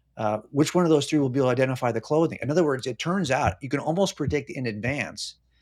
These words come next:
where this, the testimony is probably gonna be more focused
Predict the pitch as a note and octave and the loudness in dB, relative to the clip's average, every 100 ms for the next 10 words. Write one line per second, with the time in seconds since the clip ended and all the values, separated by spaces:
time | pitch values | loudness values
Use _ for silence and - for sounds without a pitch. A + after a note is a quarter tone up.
0 | - _ - B2+ A#2+ D#3 D3 G#2+ A2 G2 | -20 _ -14 -4 2 2 2 0 -2 -8
1 | _ _ A2+ A2 - - A#2 C#3 C3+ A#2+ | _ _ -4 -4 -6 -8 0 0 0 -4
2 | G#2+ G#2+ G2+ - B2+ A#2+ A#2+ A2 G#2+ A2 | -8 -6 -8 -4 -2 0 -2 -4 -4 -4
3 | G#2+ G2+ - - F#3+ - F#2+ - | -4 -4 -4 2 4 4 -4 -6